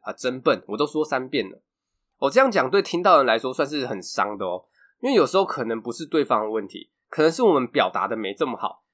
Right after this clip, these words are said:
让对方听不懂，所以我们要有点耐心，可以问看看对方是不是我哪里没有说清楚，哦，我再跟你说一次。说到这个我超有感，因为最近我们单位来一个新人，虽然说是新人，但他在我们公司的年资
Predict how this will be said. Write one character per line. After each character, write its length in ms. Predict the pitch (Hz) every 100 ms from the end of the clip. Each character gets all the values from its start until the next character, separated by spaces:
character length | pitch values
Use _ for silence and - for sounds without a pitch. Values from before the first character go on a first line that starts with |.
| _
让 180 | - 202
对 160 | 190 175
方 220 | 143 135
听 180 | 135 123
不 80 | 131
懂， 220 | - - _ _
所 160 | - 214
以 60 |
我 100 | 120
们 100 | 123
要 80 | 170
有 180 | 135 120
点 220 | 120 101
耐 160 | 117 104
心， 260 | - 95 - _ -
可 140 | 247
以 60 | 233
问 180 | 247
看 120 | 170 180
看 200 | 175 170
对 140 | 151
方 180 | 127 131
是 160 | -
不 80 | 196
是 100 | 190
我 140 | 156 120
哪 240 | 104 113
里 160 | 131 110
没 100 | 117
有 120 | 113
说 240 | - 110
清 200 | - 113
楚， 240 | 110 101 -
哦， 100 | 101
我 60 | 110
再 100 | 147
跟 180 | 151
你 120 | 139 101
说 260 | 110 101
一 60 | 87
次。 320 | - - - _ _ _ _ _ -
说 200 | 214 240
到 60 |
这 100 | 226
个 80 | 170
我 140 | 110
超 240 | 98 127 127
有 160 | 98
感， 200 | 92 - _ _ -
因 80 |
为 60 | 233
最 180 | 269 208
近 160 | 214
我 80 | 151
们 100 | 110 113
单 180 | 131
位 80 | 143
来 160 | 113 101
一 100 | 98
个 120 | 98
新 260 | - 101 95
人， 160 | - _ _
虽 200 | - 226
然 160 | 247 165
说 160 | 160 160
是 120 | 156
新 240 | - 120
人， 180 | 104 87
但 140 | - 175
他 140 | 180
在 140 | 190
我 40 | 143
们 160 | 104
公 220 | 101 123 127
司 160 | 131
的 80 | 113
年 240 | 98 92
资 180 | 95 101